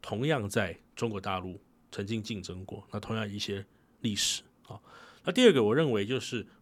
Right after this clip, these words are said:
中国国民党相较于民进党来说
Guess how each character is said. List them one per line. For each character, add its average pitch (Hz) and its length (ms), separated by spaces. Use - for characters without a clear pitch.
中 190 140
国 185 80
国 147 100
民 156 140
党 80 260
相 160 380
较 156 260
于 98 240
民 113 280
进 165 240
党 95 220
来 87 180
说 107 360